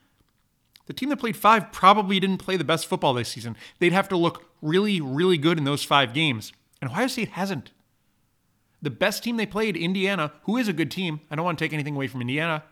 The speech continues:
They're probably on par with, say, a North Carolina,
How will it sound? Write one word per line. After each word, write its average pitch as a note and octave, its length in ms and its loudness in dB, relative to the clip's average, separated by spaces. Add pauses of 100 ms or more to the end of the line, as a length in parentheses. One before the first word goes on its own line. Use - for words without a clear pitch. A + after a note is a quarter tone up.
(440)
They're C3+ 80 -4
probably D#3 420 2
on C3 120 -2
par B2+ 320 0
with, A#2 160 -6
say, A#2 480 -4 (560)
a - 40 -8
North B2+ 260 -2
Carolina, A#2 680 -4